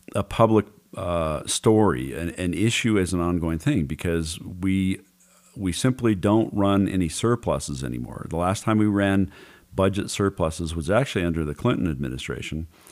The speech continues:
uh, and it, for a fairly short period of time. And if you run surpluses, that means you can pay down your debt, right?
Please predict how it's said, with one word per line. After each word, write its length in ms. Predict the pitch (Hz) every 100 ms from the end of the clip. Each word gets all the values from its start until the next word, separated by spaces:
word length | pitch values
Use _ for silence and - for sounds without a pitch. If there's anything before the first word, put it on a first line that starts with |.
| - - - 76
uh, 60 | 80
and 160 | 117
it, 140 | 120 -
for 160 | 139
a 40 | 110
fairly 260 | 151 147 92
short 240 | 110 95
period 160 | 92 73
of 40 | -
time. 360 | 113 76 -
And 300 | - 95 92 82 - - _ _
if 160 | 117 107
you 100 | 110
run 220 | 117 170
surpluses, 600 | - 196 - 98 117 98
that 140 | 101 98
means 260 | 104 98
you 60 | 104
can 160 | 101
pay 300 | 92 - 110
down 320 | 87 107 175 101
your 80 |
debt, 220 | 64 - -
right? 260 | 71 101